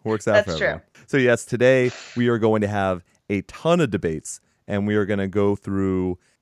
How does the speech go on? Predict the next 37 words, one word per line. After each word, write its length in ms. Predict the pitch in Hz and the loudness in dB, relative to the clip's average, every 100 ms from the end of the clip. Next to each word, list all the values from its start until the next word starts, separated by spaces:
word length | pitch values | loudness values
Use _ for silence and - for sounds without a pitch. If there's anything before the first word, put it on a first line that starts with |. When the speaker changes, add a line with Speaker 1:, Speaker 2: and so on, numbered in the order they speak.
| _ - | _ -12
Speaker 1:
ah, 380 | 107 107 - 113 | -8 -8 -6 0
I 40 | 139 | 2
don't 140 | 139 | 4
know, 240 | 120 107 101 | 4 4 2
I 240 | 104 107 - | 2 -2 -4
answer 560 | 113 123 - 117 113 104 | -2 -2 0 0 2 0
most 360 | 107 113 139 | 2 2 0
of 60 | 180 | -4
the 80 | 185 | -4
questions 460 | - 185 - 196 | -2 -2 -2 -4
of 80 | 185 | -2
Snowpiercer. 720 | - 196 185 196 196 202 202 - | -2 -2 2 0 2 0 -2 -2
I 100 | - | 0
don't 140 | 120 | 2
know. 160 | 110 92 | 2 0
Maybe 260 | 92 113 113 | 2 0 0
just 220 | 113 - - | -2 -4 0
ask 280 | 104 107 | 0 0
more 300 | 104 98 104 | -4 0 0
questions. 720 | 95 - 90 - 85 69 - - _ _ | 0 -2 -2 -4 -10 -10 -18 -20 _ _
Speaker 2:
Yeah, 240 | 160 175 | -8 -4
I 60 | 175 | 0
don't 160 | 185 196 | -2 -2
think 140 | 220 | -6
there 120 | 226 | -4
really 240 | 196 190 180 | 0 2 4
are 180 | 190 233 | 2 2
any 340 | 185 151 139 _ | -2 -6 -14 _
answers. 480 | 147 135 151 147 156 | -12 -10 -8 -10 -8
This 180 | 170 170 | -12 -14
is 120 | 170 | -8
one 160 | 165 | -6
of 80 | 165 | -4
those 260 | 160 160 165 | -2 -2 -2
that 280 | 156 151 - _ _ _ _ - | -2 -2 -4 _ _ _ _ 0
is 320 | 180 170 165 | 0 0 0
very, 720 | 180 185 185 180 175 170 170 | 4 4 4 2 -2 -4 -8